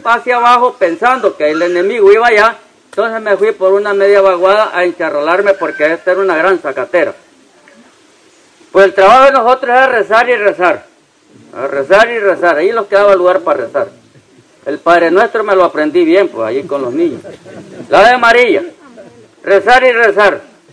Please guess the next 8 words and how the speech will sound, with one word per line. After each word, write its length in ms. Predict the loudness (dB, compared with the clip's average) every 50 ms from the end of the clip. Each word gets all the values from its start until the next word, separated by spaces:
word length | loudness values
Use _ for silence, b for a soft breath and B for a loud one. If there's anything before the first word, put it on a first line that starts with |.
| _ _ _ _ _ _ _ _ -20 -20 _ -4
No 140 | -2 0 0
había 300 | 2 2 2 2 2 0
comida, 460 | -2 -2 -2 0 2 2 2 2 0 -4 -2
solo 260 | 0 2 4 4 6
agua 380 | 6 6 6 4 4 2 0 0
que 120 | 0 0
yo 140 | 2 2 2
bajaba. 640 | 2 2 2 4 4 4 4 4 2 2 0 -4